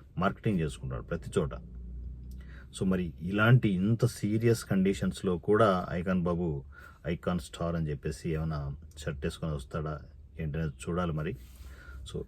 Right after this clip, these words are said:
ఏదేమైనా కూడా ఐకాన్ బాబు కొంచెం ఇలాంటి సిచ్యువేషన్స్ భవిష్యత్తులో క్రియేట్ చేసుకోవద్దు. తెలిసి తెలియనితనం. మెగాస్టార్ మీదనే "ఎవడ్రా నువ్వు, ఎవడికి బాస్ నువ్వు" అనే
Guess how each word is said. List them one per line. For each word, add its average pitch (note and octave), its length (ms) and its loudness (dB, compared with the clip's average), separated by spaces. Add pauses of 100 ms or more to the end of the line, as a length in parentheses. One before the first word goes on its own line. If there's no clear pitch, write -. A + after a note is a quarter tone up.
(320)
ఏదేమైనా G#2 340 6
కూడా G#2+ 200 8 (120)
ఐకాన్ G#2 440 2
బాబు G2+ 280 4
కొంచెం D#2+ 300 0 (680)
ఇలాంటి F#2 600 0 (280)
సిచ్యువేషన్స్ G#2+ 760 4
భవిష్యత్తులో F#2 500 0
క్రియేట్ F2 320 -2
చేసుకోవద్దు. D#2 560 -2 (640)
తెలిసి A2 380 2
తెలియనితనం. F2 540 0 (1700)
మెగాస్టార్ E2 640 -2
మీదనే E2+ 420 0 (800)
"ఎవడ్రా D#2+ 400 -2 (140)
నువ్వు, C#2+ 320 -4 (100)
ఎవడికి D#2 440 -4
బాస్ C#2+ 360 -6
నువ్వు" C#2+ 200 -4
అనే C#2 200 -6